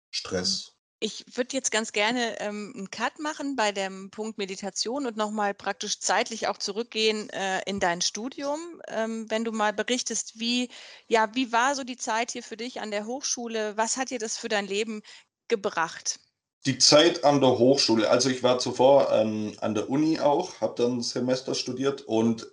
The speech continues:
Speaker 1: was mir an der Uni persönlich nicht so gefallen hat, waren eben die riesigen Vorlesungen, also dass man mit vierhundert Leuten in einer Vorlesung sitzt.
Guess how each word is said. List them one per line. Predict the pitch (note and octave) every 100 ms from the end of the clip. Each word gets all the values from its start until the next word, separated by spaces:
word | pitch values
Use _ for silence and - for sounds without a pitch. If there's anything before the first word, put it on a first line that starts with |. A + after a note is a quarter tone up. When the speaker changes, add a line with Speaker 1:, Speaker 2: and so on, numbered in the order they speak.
| -
Speaker 1:
was | A2+ A2+ - A#2+
mir | A#2 B2 A#2+ -
an | A2
der | A2 -
Uni | C3 C#3
persönlich | C3 A2+ G2+ B2+ C#3+ C3
nicht | C#3 C#3
so | B2
gefallen | B2 A#2 A#2
hat, | A2+ G#2+
waren | G#2 G#2+
eben | G2 A2 G#2
die | G2+
riesigen | G2+ A2+ G#2 G2 G2+
Vorlesungen, | G2+ G2+ G2 F#2 F#2+ F#2
also | F#2+ G2+
dass | F#2+ G2
man | G2+
mit | G2 -
vierhundert | A2 G#2+ G2
Leuten | G#2 G#2+ - G2
in |
einer | F#2+ F2+
Vorlesung | - G#2 G#2+ G#2+ G#2
sitzt. | G#2+ - -